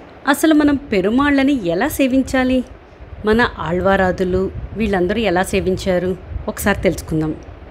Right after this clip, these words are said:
తదేక శేషత్వం, తదేక రక్షకత్వం, తదేక భోగ్యత్వం, సంశ్లేషత్వ సుఖిత్వం, విశ్లేషత్వ దుఃఖిత్వం,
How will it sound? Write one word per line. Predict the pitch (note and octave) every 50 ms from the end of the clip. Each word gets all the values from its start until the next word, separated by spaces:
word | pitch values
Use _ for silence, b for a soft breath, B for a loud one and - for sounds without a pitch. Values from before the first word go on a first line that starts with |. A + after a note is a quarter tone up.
| - - B B B B B B B B B - -
తదేక | C4+ A3+ C#4 C#4+ C#4 D4
శేషత్వం, | C#4+ - A#3 G#3 G3 - G#3+ F#3+ - - G3 G3 - - - - - - - - - - - -
తదేక | F3 C#3+ F3 F#3 G3 -
రక్షకత్వం, | - - D4+ - - - - A#3+ G#3+ - - A3 A3 A3 G#3+ - - - - - - - - -
తదేక | F#3+ E3 D#3 F3+ F#3 - D#4
భోగ్యత్వం, | C4 A#3+ A#3 G#3+ F#3 - A3+ G#3 - - A3 G#3+ - - - B B B B B B
సంశ్లేషత్వ | - - F#4 F4 F4 F4 E4+ D#4+ - - D4+ D4 - -
సుఖిత్వం, | F4 - B3 - - - - - - G#3 G3+ G3+ - - - - - - - - -
విశ్లేషత్వ | E3 E3+ - - - F3+ E3 - F#3+ D#3+ - - C4+
దుఃఖిత్వం, | C#4 A#3 B3 - - - A#3+ - - A3+ A3+